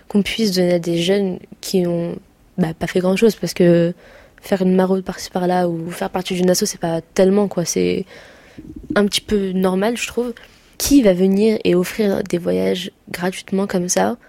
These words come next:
pour remercier des jeunes béno-, enfin, pour leur travail qu'ils ont fait bénévolement ? Enfin, c'est,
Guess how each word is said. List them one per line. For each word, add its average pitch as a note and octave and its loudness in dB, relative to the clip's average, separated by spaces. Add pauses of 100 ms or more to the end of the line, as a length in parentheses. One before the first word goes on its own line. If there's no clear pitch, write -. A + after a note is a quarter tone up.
(260)
pour F3+ 0
remercier G3+ 2
des E3+ -4
jeunes F#3 2
béno-, F#3+ 2
enfin, F3 -2
pour F3+ 0
leur F3 -2
travail F#3 2
qu'ils - -8
ont E3+ -6
fait F#3+ -4
bénévolement ? F#3 0
Enfin, F3 -6
c'est, E3+ -4